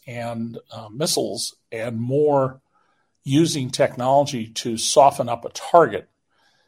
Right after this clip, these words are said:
And removing electricity would be very effective at doing that. If you could suddenly make the whole U S go dark within a, a matter of minutes, and you only had people who have, uh,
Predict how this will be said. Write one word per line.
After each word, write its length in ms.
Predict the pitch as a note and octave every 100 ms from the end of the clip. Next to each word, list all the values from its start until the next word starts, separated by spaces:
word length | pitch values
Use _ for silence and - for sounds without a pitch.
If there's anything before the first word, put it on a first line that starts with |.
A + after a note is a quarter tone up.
| _ _ -
And 220 | A#2+ A#2+
removing 360 | B2 F#3 B3+ G3+
electricity 680 | D#3 D#3 - A3+ F3 D3
would 240 | B2+ B2 A#2+
be 180 | B2 A#2
very 220 | B2+ D3
effective 420 | D3 C#3+ - B2
at 100 | A#2
doing 240 | D3+ E3+
that. 160 | A2+ G2+
If 100 | -
you 80 | C3
could 140 | B2+
suddenly 340 | - E3 E3 C#3+
make 280 | C3 C3
the 100 | -
whole 180 | G#2+ D3+
U 220 | D3 C3
S 100 | C3
go 160 | - B2
dark 380 | A#2+ C3+ C3+ -
within 500 | A2+ A#2+ A#2 A#2 -
a, 280 | - - C#3
a 40 |
matter 360 | A#2 C3+ C3+ B2+
of 80 | C3
minutes, 640 | E3+ G3 - - - - _ _ _ _ _ _ -
and 220 | B2 A#2+
you 120 | C3
only 200 | C#3 C#3+
had 180 | C3+ B2
people 320 | C#3 C3+ B2
who 120 | A2+
have, 360 | A#2+ C3 A#2 - C#3
uh, 220 | A2